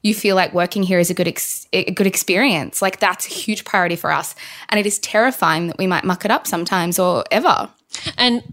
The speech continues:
Speaker 2: it sounds like you've now got experts on your team who are good at that sort of stuff and that's their jam, right? But if I take you back to before then, Michelle, one of the problems of the media and the arts industry is how often we're asked to work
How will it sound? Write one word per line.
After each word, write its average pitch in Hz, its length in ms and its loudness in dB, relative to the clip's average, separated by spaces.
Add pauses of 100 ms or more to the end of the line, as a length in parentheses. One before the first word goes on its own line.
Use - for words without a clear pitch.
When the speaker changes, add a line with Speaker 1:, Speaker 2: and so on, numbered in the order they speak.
(220)
Speaker 2:
it 220 140 -4
sounds 220 180 2
like 226 140 0
you've 220 120 -2
now 190 180 2
got 190 240 -2
experts 190 420 -2
on 190 80 2
your 180 100 2
team 180 220 0
who 180 140 0
are 175 40 -2
good 185 300 0
at - 220 -2
that - 180 0
sort 180 140 -4
of 175 80 -4
stuff - 260 -2
and 180 80 -6
that's - 200 -4
their 170 140 0
jam, 170 460 2
right? 185 300 0
But 196 100 -2
if 202 80 0
I 208 60 2
take 208 320 -2
you 214 80 -2
back - 220 -2
to 196 100 -6
before 180 520 0
then, 170 400 0 (320)
Michelle, 175 440 2
one 196 160 4
of 190 160 -2
the 175 340 2 (440)
problems 202 760 2
of 202 200 0
the 190 80 2
media 180 320 2
and 180 100 0
the 180 100 0
arts 180 300 0
industry 190 400 0
is 180 100 -2
how - 220 0
often 180 560 -2
we're 180 260 2
asked 165 360 0
to 190 100 -4
work 165 240 0